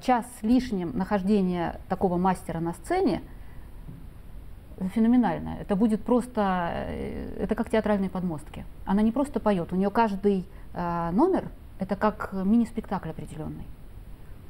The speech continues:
Это с-, совершенно шикарно, она подаёт,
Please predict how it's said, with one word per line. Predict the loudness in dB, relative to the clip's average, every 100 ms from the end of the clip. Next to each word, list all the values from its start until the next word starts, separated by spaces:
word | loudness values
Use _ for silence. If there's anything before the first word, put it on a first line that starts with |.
| -14 -14 -12
Это | -10 -10 -8 -8
с-, | -8 -2
совершенно | 0 4 4 2
шикарно, | 0 2 4 4
она | 2
подаёт, | 0 -2 -2 -4